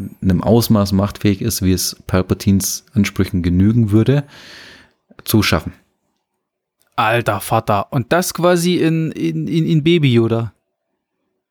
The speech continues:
Speaker 1: Ja.
Speaker 2: Alter, der Imperator
Speaker 1: Ich mein,
Speaker 2: im Baby Yoda.
Speaker 1: Ich meine, die Frage ist halt,
Speaker 2: Shit.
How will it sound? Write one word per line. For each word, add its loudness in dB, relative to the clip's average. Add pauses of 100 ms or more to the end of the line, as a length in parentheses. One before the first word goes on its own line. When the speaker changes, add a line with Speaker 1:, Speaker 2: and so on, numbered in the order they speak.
(540)
Speaker 1:
Ja. 0 (600)
Speaker 2:
Alter, -4 (140)
der -6
Imperator 0
Speaker 1:
Ich -
mein, 2
Speaker 2:
im 0
Baby 0
Yoda. -4 (800)
Speaker 1:
Ich 2
meine, 4
die 0
Frage 0
ist -6
halt, 0
Speaker 2:
Shit. -4